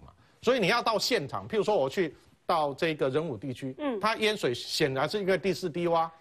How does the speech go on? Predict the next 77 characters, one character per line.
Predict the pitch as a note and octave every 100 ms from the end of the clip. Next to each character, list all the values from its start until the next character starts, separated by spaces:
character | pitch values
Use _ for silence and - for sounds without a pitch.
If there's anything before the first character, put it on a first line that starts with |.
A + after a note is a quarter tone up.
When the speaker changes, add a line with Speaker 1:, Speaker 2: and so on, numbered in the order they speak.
| _ -
Speaker 1:
那 | F#3+ D#3+ -
你 | - C#3
这 | C3 E3+
个 | D#3 C#3 -
可 | C#3
能 | D3+
要 | F3
抽 | -
水 | E3 A2
站， | D3 C3 - -
你 | B2+
要 | C#3+
把 | A#2
它 | C3+
补 | - E2+
齐， | - D#2 -
Speaker 2:
嗯。 | -
Speaker 1:
那 | D#3+
就 | D#3
要 | D#3+
赶 | G#2+
快 | C3+ D3 - _ _ _
这 | -
个 | C#3+
增-， | B2+ D#3 D3+ -
增 | - D#3+
设 | F#3
抽 | C#3 D#3+
水 | C#3+ F2+
站 | C3 F2
嘛。 | - _ _ -
那 | G3
上 | - A3 D#3
游 | C#3
鸟 | D#3 A#2+
松 | D3 E3+
乡， | F#3 E3+ - -
你 | C#3+
要 | G3+
去 | G3 A#3+
分 | A#3 G#3
洪 | G#3 G#3
嘛， | G2+ G2+
你 | C3
下 | B3+ G3
游 | D3+
的 | D3+ D3+
仁 | E3+
武 | G3
才 | - D3+
不 | F3+
会 | F3
淹 | E3+ F3+
水 | - D2+ -
嘛。 | G#3
Speaker 2:
嗯。 | G3+
嗯。 | F#3 _
Speaker 1:
所 | A#3+
以 | C#4
我 | A3+
假 | - E3+
如 |
说 | E3 A#3 - -
把 | - C#3+
问 | A#3
题 | E3
的 | E3
了 | E3 G3
解 | -
得 | C3
更 | B2+ E3
透 | D#3 D3
彻， | F#3 D#3+ -
能 | - E3+
够 | A#3
了 | D#3+ G3+
解 | -